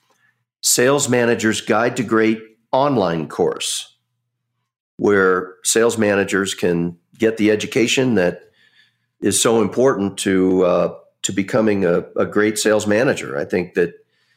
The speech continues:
you know, it takes a great sales manager to build a successful sales team. And, um, you know, so for a limited time, we're offering a free lesson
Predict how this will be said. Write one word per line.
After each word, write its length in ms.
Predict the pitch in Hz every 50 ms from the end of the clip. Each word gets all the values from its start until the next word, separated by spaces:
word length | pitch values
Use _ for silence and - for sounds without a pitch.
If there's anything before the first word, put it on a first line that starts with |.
| _ _ _ _ _ _
you 80 | 110 101
know, 200 | 90 85 87 92
it 140 | - -
takes 260 | - - 117 117 - -
a 40 | 92
great 260 | 82 113 113 117 113
sales 280 | - - 117 110 110 95
manager 500 | 104 110 120 131 127 113 - 92 90 90
to 120 | - -
build 340 | 82 78 107 117 110 98 85
a 60 | 87
successful 680 | 85 - - 87 - - - 110 110 - - - 95 87
sales 460 | - - - 117 127 143 143 139 -
team. 420 | - - 139 - - - 107 117 - _ _ _ _ _ _ _ _ _ _ _ _ _ _ _ _ _ _ _ _ -
And, 640 | 104 98 98 98 98 98 98 98 101 - - - 104
um, 580 | 98 95 98 98 92 95 92 95 95 110 139 - _ _ _ _ _ _ _ _ _ _ _ _ _ _ _ _ -
you 120 | - 113
know, 300 | 101 95 92 107 - - -
so 500 | - - 104 98 90 80 - - - - _
for 320 | - 104 104 101 90 82 -
a 100 | - 80
limited 420 | 104 104 110 117 120 117 110 104
time, 260 | - 127 113 113 110 104
we're 120 | 98 95
offering 360 | 101 110 - 110 110 104 98
a 120 | 92 90 87
free 220 | - - 120 107
lesson 540 | 104 101 107 117 - 139 147 180 190 185